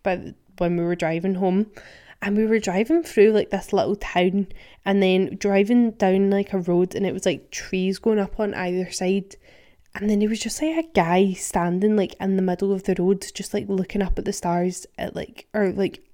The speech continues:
well, he couldn't have been, that's the thing, like, he couldn't have been looking up at the stars because it was pitch black, and they were, like, it was, like, forest. So he was just, like, standing, like, looking up, and me and Sarah were both like, "What the fuck?" Like, instantly, like, locked the doors in the car and just, like, sped off. We were like, "What the fuck was that?" Like,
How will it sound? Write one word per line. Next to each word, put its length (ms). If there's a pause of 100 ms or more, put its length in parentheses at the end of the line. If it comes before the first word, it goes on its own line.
(120)
well, 300
he 60
couldn't 260
have 140
been, 180 (240)
that's 200
the 60
thing, 200
like, 120
he 120
couldn't 240
have 100
been 160
looking 220
up 120
at 80
the 80
stars 380
because 280
it 80
was 260 (360)
pitch 320
black, 360
and 200
they 80
were, 160
like, 260 (140)
it 80
was, 120
like, 160
forest. 800 (460)
So 180
he 100
was 120
just, 200
like, 160
standing, 540
like, 160
looking 320
up, 200
and 100
me 100
and 120
Sarah 300
were 80
both 240
like, 120
"What 220
the 60
fuck?" 380
Like, 200
instantly, 540
like, 140
locked 320
the 100
doors 280
in 80
the 80
car 300
and 160
just, 160
like, 160
sped 420
off. 200
We 80
were 140
like, 220
"What 380
the 60
fuck 340
was 160
that?" 260
Like, 340